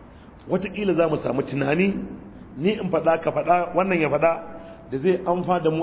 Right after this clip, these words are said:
a rayuwar mu. Idan muka yi yunƙuri mu uku, to za mu iya dasa ɗan ba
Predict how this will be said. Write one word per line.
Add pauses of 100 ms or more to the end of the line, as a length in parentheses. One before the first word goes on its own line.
a
rayuwar
mu. (1200)
Idan
muka
yi
yunƙuri
mu
uku, (460)
to
za
mu
iya
dasa
ɗan
ba